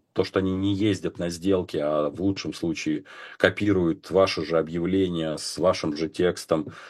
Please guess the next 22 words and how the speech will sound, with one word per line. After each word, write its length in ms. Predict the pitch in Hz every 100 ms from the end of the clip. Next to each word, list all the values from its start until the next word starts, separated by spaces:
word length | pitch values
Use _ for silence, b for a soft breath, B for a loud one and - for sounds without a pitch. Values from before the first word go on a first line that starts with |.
| B
но 200 | 87 92
либо 240 | 104 104 92
дороже, 540 | 95 98 95 85 78
либо, 400 | 78 82 87 85
попросту 480 | - 85 85 80 80
говоря, 240 | 82 82
от 100 | 85 95
имени 260 | 82 80
своей 320 | 76 85 80
компании, 500 | 76 85 82 87 80
чтобы 260 | 73 - 80
попросту 480 | 78 82 80 - 78
накрутить, 520 | 78 - 85 98 95
а 80 | -
потом 260 | 80 92
ещё 160 | 82 85
звонят 340 | 78 85 82
собственнику 680 | - 90 80 - 80 76 -
в 80 | -
первые 340 | - 78 76
полтора 380 | - 78 82 80
часа. 340 | - - 80